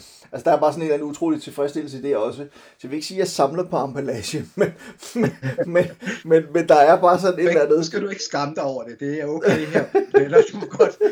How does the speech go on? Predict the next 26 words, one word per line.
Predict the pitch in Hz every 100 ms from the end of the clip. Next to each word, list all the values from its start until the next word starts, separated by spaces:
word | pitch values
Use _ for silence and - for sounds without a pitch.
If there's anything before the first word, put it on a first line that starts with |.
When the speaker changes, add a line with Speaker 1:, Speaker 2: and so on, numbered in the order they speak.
| -
Speaker 2:
du | 294 -
må | -
godt | 196 -
indrømme | 165 180 220 131
det. | 143 - 135 - 143 147
Græd | 180 180
bare | 180 190 170
ud | 180 151
her. | 151 135 - - _
Det | -
er | 170
okay. | 180 - 208 - _ - - - - - - - - - - - - - -
Speaker 1:
Ja, | 147 147 151
på, | 156 156 151
øh, | 143 143
på, | 147 135
øh, | 143
på | 147
dok-, | 143 151 147
på | -
doktor | 151 143 143 143
Hartungs, | 143 147 165 165 160 165
øh, | 143 135
bricks, | 139 143 - - -
øh, | 156 156 147 151 147 143 151 147
så | 202 147 143